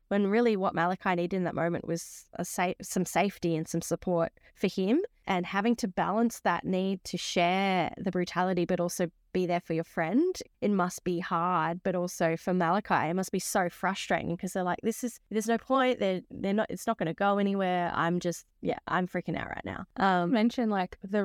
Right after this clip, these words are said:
Speaker 2: racism and potential violence you might experience as a result of speaking out.
Speaker 1: Exactly,
Speaker 2: And,
Speaker 1: yeah.
Speaker 2: like,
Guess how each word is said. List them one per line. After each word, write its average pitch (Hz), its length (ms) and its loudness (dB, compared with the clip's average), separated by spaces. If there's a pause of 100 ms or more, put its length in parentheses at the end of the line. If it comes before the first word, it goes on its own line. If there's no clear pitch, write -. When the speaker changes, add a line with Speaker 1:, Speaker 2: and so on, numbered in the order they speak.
(100)
Speaker 2:
racism 185 540 -2
and 180 100 0
potential 202 400 -2
violence 190 460 0
you 202 60 -2
might 180 80 2
experience 185 480 0
as 202 200 2
a 208 60 0
result 196 420 2
of 285 100 -2
speaking 190 460 -2
out. 170 220 -4
Speaker 1:
Exactly, 180 600 -4
Speaker 2:
And, - 100 -6
Speaker 1:
yeah. 214 220 2
Speaker 2:
like, 220 180 -2